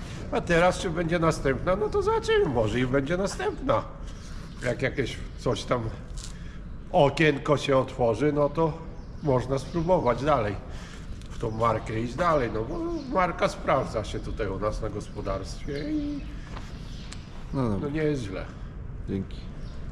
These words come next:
Speaker 2: Ale ten wiatr hula, no naprawdę, aż paskudnie dzisiaj strasznie. E, kolejne pytanie,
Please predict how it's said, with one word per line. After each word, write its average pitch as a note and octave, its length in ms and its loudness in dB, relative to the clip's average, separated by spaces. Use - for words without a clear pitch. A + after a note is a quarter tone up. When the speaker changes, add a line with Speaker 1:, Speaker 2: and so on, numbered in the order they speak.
Speaker 2:
Ale A#2 280 6
ten G#2+ 200 2
wiatr A2+ 320 4
hula, A2 340 6
no A2+ 260 4
naprawdę, G#2+ 600 4
aż G2+ 140 -2
paskudnie G#2 560 2
dzisiaj G#2 200 -4
strasznie. C#3 560 2
E, G#2 220 2
kolejne D3 460 4
pytanie, D3+ 560 4